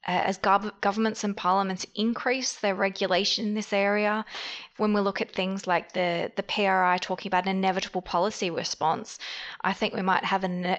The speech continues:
inevitable litigation response where we will have people challenging that climate policy. There will be losers in that, and they will look to the courts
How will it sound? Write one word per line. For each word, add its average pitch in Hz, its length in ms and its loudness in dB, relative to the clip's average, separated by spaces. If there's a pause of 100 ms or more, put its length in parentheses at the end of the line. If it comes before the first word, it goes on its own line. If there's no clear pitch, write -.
inevitable 185 580 0
litigation 190 720 0
response - 720 -2 (300)
where 196 420 4
we 196 140 2
will 190 160 4
have 226 260 -2
people 240 240 -4
challenging 240 720 -2 (120)
that - 240 0 (360)
climate 180 400 0
policy. 185 680 -2 (300)
There 208 180 4
will 214 200 4
be 240 140 0
losers 220 480 2
in 208 180 2
that, 180 280 2 (100)
and 196 160 2
they 196 120 2
will 202 200 2
look 202 240 0
to - 140 -2
the 202 80 0
courts - 680 0